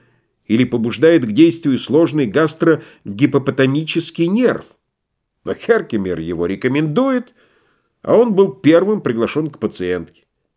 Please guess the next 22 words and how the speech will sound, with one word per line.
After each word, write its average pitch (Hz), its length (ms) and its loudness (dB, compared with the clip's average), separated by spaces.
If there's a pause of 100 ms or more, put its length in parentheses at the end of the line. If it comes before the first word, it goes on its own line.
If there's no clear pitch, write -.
(220)
Если 135 300 0
хотите 135 340 -4
устроить 143 460 0
консилиум, 143 600 -2
я 107 140 2
ничего 113 300 -2
не 117 200 -4
имею 92 200 -2
против». - 560 -16 (1500)
Старый 180 360 -2
доктор 82 440 -10 (1120)
берёт 220 320 4
книгу 175 420 4
и 156 60 8
рассматривает 170 800 2
её 190 160 2
с - 80 -8
помощью 139 480 0
очков 175 340 -2
и - 40 -6
пожарного 113 580 0
фонаря. 95 480 -4